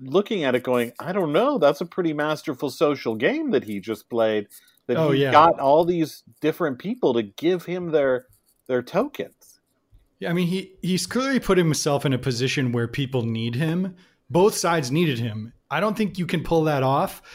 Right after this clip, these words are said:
Speaker 2: if both sides don't need you, right?
Speaker 1: But
Speaker 2: If
Speaker 1: he
Speaker 2: you
Speaker 1: had already laid the groundwork, not knowing this was
Speaker 2: Yes.
Speaker 1: coming, with Jeremy and Michelle. That
Speaker 2: Yes.
Speaker 1: he had
Speaker 2: Totally.
Speaker 1: already laid the groundwork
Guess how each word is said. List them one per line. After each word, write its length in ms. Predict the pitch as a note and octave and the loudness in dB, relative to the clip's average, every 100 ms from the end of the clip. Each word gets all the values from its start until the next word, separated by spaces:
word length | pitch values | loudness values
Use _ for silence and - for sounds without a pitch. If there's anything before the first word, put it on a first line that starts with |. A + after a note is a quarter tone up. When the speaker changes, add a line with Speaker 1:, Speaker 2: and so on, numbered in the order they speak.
| - - | -8 -4
Speaker 2:
if 220 | C3 - | -2 2
both 220 | D3 C#3 | 2 2
sides 300 | D3+ C3 A#2+ | 0 -2 -2
don't 200 | B2 B2 | -2 0
need 220 | C3 C3+ A2 | 0 -2 -4
you, 160 | G#2 | -8
right? 320 | A2 A2+ C#3+ - _ _ _ _ _ _ _ _ _ - - - | -8 -6 -8 -8 _ _ _ _ _ _ _ _ _ -20 -20 0
Speaker 1:
But 120 | F3 D#3 | 2 2
Speaker 2:
If 60 | |
Speaker 1:
he 160 | - A#3+ | 4 6
Speaker 2:
you 60 | |
Speaker 1:
had 120 | A3+ D#3+ | 8 8
already 720 | E3 D#3+ F#3+ F3 F3 E3 D3+ | 10 10 10 6 4 2 2
laid 420 | B2+ B2+ C#3 C3+ | 4 2 2 -2
the 60 | A#2 | -4
groundwork, 640 | G#2 A#2+ C#3 A#2+ F#2+ - | -2 -2 -2 -2 -4 -6
not 340 | G#2+ B2 C#3+ C3+ | -4 -2 -2 -2
knowing 420 | C3+ C#3+ A#2+ G#2+ | -2 0 -2 -4
this 140 | G#2 A2 | -6 -4
was 120 | F#2+ | -8
Speaker 2:
Yes. 140 | - - | -6 -6
Speaker 1:
coming, 480 | F#3+ B2+ F2+ F2 - _ - - | -4 -4 -6 -10 -16 _ -20 -6
with 240 | B2 C3+ G2+ | 0 0 -2
Jeremy 760 | B2 B2 C3 C3 B2+ A#2+ B2 | -2 0 2 0 -2 -4 -6
and 160 | A#2+ A2+ | -6 -8
Michelle. 760 | G#2+ - D3+ D3+ A2 G2 G2 _ _ _ _ _ - | -8 -2 0 4 4 2 0 _ _ _ _ _ -2
That 60 | |
Speaker 2:
Yes. 580 | C3 A#2 A#2 - - - | 4 4 4 -2 -8 -10
Speaker 1:
he 140 | - D3+ | -6 -2
had 100 | C#3 | -2
Speaker 2:
Totally. 480 | C#3 C#3 E3+ D#3+ D#3+ | 0 4 4 8 8
Speaker 1:
already 280 | F3 D#3+ C3+ | 8 4 2
laid 460 | C3 C3+ D#3 E3 C3+ | 2 4 4 2 0
the 60 | |
groundwork 960 | B2+ A2 C3 D#3 F3+ C#3+ G#2+ G2 F#2+ - | -6 -2 -2 0 0 0 2 2 0 -10